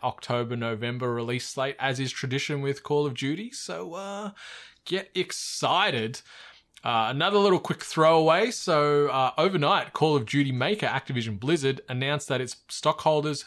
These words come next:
have agreed officially to Microsoft's proposal to purchase the publisher. The transaction is expected to close during Microsoft, Microsoft's fiscal year ending in June thirty of twenty twenty-three. During the special meeting held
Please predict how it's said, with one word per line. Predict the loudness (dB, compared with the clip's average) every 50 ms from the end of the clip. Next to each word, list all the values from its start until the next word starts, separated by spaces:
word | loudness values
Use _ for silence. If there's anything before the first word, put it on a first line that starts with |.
| -6
have | -2 0 0 0 -2 _
agreed | -4 -4 -2 0 0 2 2 2 2 0 -2 -4 -8 -10
officially | -18 -18 _ -4 -4 -2 0 0 0 0 0 -2
to | -2 -2 0
Microsoft's | 0 0 0 0 -2 -4 -4
proposal | -4 -6 -6 -2 2 2 2 2 0 -4 -6 -6 _
to | -8 -8 -8
purchase | -6 -4 -4 -4 -4 -4 -8 -10 -8 -10
the | -12 _ -16
publisher. | -16 -2 0 2 4 4 4 2 2 -4 -4 -6 -8 _ -14 -16 -14 -14 -14 -14 -14 -16 -18 _
The | -10 -6
transaction | -2 -2 0 0 2 0 0 0 -2 -4 -6
is | -6 -6
expected | -8 -6 -6 -6 -6 -6 -8
to | -10 -8
close | -4 -4 -2 -2 -2 -4
during | -6 -6 -6 -6 -6
Microsoft, | -6 -6 -6 -6 -8 -8 -8 -8 -10 -12 -20 _ _ _ -20 _ -6
Microsoft's | -4 -4 -4 -4 -6 -4 -4 -4 -4 -4 -10 -18
fiscal | _ -20 -4 -4 -4 -4 -4 -4 -2 -2 -2
year | -2 -2 -4 -4 -2 -4 -4 -4
ending | -6 -6 -4 -4 -6
in | -6 -6
June | -6 -4 -4 -4 -4
thirty | -4 -4 -2 -2 -2 -2 -4
of | -6 -8
twenty | -8 -8 -8 -6 -6
twenty-three. | -8 -8 -10 -10 -12 -12 -8 -8 -8 -8 -8 -10 -12
During | -10 -4 -2 0 0 0 -2 -2
the | -4
special | -6 -6 _ -6 -6 -4 -4 -4
meeting | -2 -2 -4 -4 -8
held | -10 -8 -8 -4 -2 -2 -4 -4 -6